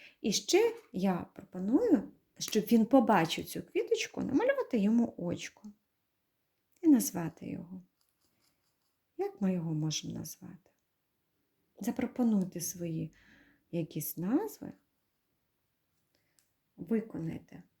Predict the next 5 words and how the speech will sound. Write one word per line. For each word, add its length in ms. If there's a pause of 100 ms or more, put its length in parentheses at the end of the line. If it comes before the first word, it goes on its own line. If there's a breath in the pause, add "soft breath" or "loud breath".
(100)
цю 140
вправу, 680 (520 soft breath)
створіть 500
своїх 340
героїв. 600